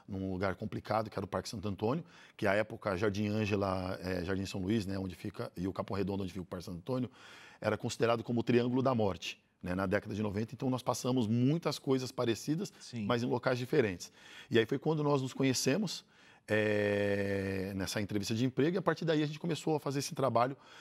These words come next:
Speaker 1: nesta organização, aonde eu atendia as mães dos meninos que tinham problemas com droga e com álcool, né, e pequenos traficantes, e, é, e o Marcos ate-, e o Marcos trabalhava atendendo diretamente esses meninos,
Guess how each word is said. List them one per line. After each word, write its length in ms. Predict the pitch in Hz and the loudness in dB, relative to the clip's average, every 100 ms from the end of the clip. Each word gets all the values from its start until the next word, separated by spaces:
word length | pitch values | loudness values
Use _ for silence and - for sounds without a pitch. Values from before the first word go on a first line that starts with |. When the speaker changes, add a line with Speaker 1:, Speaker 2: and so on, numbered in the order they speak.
| - | -8
Speaker 1:
nesta 520 | - 120 131 - 135 - | 2 2 4 0 -2 0
organização, 720 | 127 127 135 123 139 - 98 - _ _ _ _ _ - - | 2 4 4 2 2 0 -2 -4 _ _ _ _ _ -20 -2
aonde 300 | 104 107 104 | 2 4 4
eu 80 | 110 | 4
atendia 640 | 107 117 104 90 170 175 - - - - | 4 0 -2 0 2 0 -2 -14 -16 0
as 240 | 104 92 | 2 2
mães 400 | 95 123 175 175 | 2 4 4 2
dos 160 | 123 113 | 0 2
meninos 400 | 117 107 107 - | 4 4 4 0
que 100 | 110 | -6
tinham 280 | - 104 | -6 -6
problemas 400 | 90 101 98 95 | -2 -2 -2 -4
com 180 | - 95 | -6 -6
droga 380 | 90 95 95 92 | -2 0 0 -4
e 60 | 90 | -6
com 200 | 113 98 | -2 4
álcool, 400 | 101 131 180 - - - - - | 4 2 -4 -8 -16 -20 -20 -6
né, 300 | 95 104 120 | 0 2 2
e 320 | 104 92 107 | 2 0 -4
pequenos 320 | - - 113 | -8 -4 -4
traficantes, 600 | - 98 - 127 135 - - | -2 -8 0 0 0 -4 -2
e, 160 | 135 131 | -2 0
é, 520 | 107 104 104 104 107 | 0 2 2 2 2
e 100 | 123 | 4
o 60 | 135 | 4
Marcos 360 | 123 135 147 143 | 4 0 -2 -4
ate-, 220 | 135 156 | -4 0
e 160 | 127 | 2
o 80 | 127 | 4
Marcos 240 | 123 135 - | 2 -2 -2
trabalhava 580 | 139 131 123 135 143 156 - - - _ | 0 2 2 2 0 -4 -10 -20 -20 _
atendendo 480 | 135 147 151 127 151 | 2 4 0 0 0
diretamente 520 | 139 185 156 147 143 | 4 2 2 -2 0
esses 180 | 143 147 | 0 0
meninos, 540 | 151 123 98 82 - | 2 4 4 0 -8